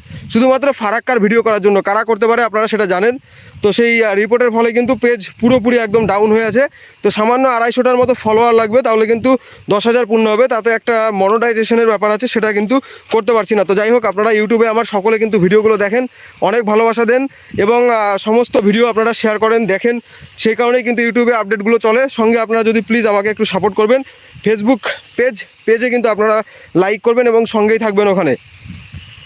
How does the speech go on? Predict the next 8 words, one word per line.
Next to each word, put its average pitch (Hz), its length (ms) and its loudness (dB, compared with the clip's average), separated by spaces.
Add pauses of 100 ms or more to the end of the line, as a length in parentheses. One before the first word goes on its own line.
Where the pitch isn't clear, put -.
(680)
তো 185 80 2
দেখতে 220 220 0
পাচ্ছেন 247 280 0
সেই, 226 320 0
আহ, 196 160 0
সুন্দর, 220 480 2
আহ, 196 200 0 (240)
কাজ 208 300 -4